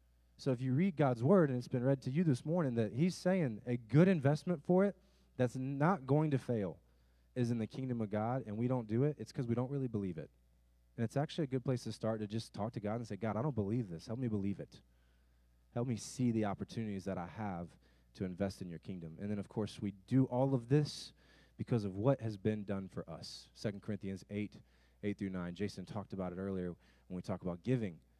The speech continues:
that Paul says in, in Second Corinthians, "I'm not telling you this, uh, to, to obligate you to give." I'll say it in my own way. Pastor Krause up here is not telling you, uh, to, out of obligation that you need to go back there and give.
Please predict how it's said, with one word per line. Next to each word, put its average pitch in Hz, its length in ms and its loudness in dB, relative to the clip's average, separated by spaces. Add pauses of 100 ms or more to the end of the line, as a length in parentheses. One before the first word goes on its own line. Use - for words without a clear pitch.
(640)
that 90 180 0 (560)
Paul 123 280 4
says 107 520 -2
in, 107 120 -6
in 110 180 -6
Second 107 220 -6
Corinthians, 104 420 -4
"I'm 120 240 -6
not 123 260 -2 (560)
telling 131 340 0
you 120 140 0
this, 113 420 0
uh, 110 60 -8 (220)
to, 131 120 -2 (180)
to - 200 -2
obligate 143 640 4
you 123 80 2
to 113 60 2
give." 156 480 4 (640)
I'll - 60 -2
say - 160 -2
it 135 40 0
in 123 80 -6
my 123 120 0
own 156 160 0
way. 104 140 0
Pastor 143 360 -2
Krause 165 320 0
up 147 120 -2
here 139 80 4
is 117 120 2
not 139 280 0
telling 156 280 2
you, 175 220 6 (340)
uh, - 100 -10 (100)
to, 143 280 2
out 143 80 2
of 131 80 2
obligation 139 720 2
that 123 60 -2
you 127 60 -2
need 147 80 0
to 131 80 0
go 147 100 6
back 139 220 2
there 135 100 2
and 127 100 -2
give. 139 300 2